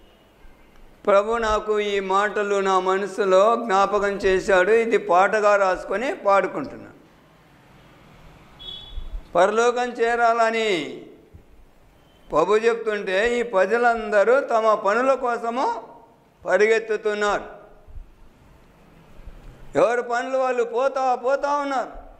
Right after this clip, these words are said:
అప్పుడు ఈ పాట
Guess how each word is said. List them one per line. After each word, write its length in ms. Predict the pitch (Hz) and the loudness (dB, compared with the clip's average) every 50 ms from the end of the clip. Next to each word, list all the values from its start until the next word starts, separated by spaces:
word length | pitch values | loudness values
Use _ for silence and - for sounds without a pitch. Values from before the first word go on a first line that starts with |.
| - - - - _ _ _ _ _ _ _ _ _ _ _ _ _ _ _ _ _ _ _ _ _ _ _ - - - | -20 -20 -20 -20 _ _ _ _ _ _ _ _ _ _ _ _ _ _ _ _ _ _ _ _ _ _ _ -20 -6 -4
అప్పుడు 220 | 151 147 156 175 190 | -2 0 2 4 4
ఈ 140 | 190 202 208 | 4 2 2
పాట 360 | 196 202 196 208 214 214 | 2 2 2 2 2 2